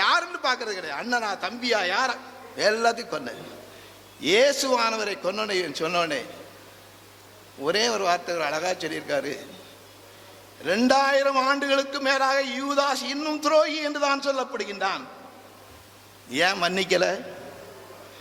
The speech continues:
ஏன் மன்னிக்கல? அவன் தான் செத்துட்டானே.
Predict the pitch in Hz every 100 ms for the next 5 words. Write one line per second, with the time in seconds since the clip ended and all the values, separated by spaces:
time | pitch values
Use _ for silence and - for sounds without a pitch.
0 | - 143 208 226 214 226 196 214 214 214
1 | - - - - - - - - 151 214
2 | 269 254 233 - 254 240 233